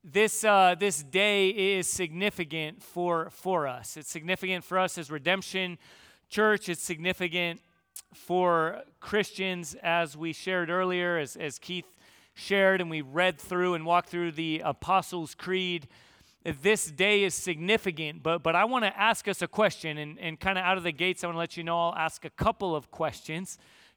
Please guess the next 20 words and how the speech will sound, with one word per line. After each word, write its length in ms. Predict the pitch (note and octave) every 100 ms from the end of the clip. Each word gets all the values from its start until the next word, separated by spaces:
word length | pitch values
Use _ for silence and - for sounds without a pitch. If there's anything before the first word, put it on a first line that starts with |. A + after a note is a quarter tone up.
| -
to 160 | F#3+
encourage 460 | F3+ - G3+ G3 E3
you, 260 | F#3 F3 F3+
not 240 | F#3+ G#3
necessarily, 760 | F#3+ F3 D3 - F3+ F3+ F#3+ D#3+
though 180 | C#3+
if 140 | C#3 -
you 80 | C3+
do, 160 | D3+
that's 200 | D3 A#2
fine, 300 | - D#3 D3 - - -
to 180 | D#3
answer, 520 | F3 G3 - D#3+ E3+ - _ _ _
uh, 140 | D3 D#3
out 220 | D#3+ D#3
loud, 480 | D3+ F3+ D#3+ D3 D3 _ _ _
but 220 | E3+ E3+
more 240 | E3 G3 A#3+
to 160 | -
consider 640 | - G#3+ F3 - G3 A2